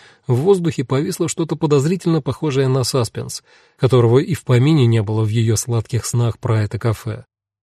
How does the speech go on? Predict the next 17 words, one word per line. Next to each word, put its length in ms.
Но 160
хоть 260
тревожная 540
музыка 380
не 100
звучит, 400
и 60
на 140
том 200
спасибо. 600
Зато 500
у 140
Тони 400
приветливая 800
улыбка 460
до 200
ушей. 400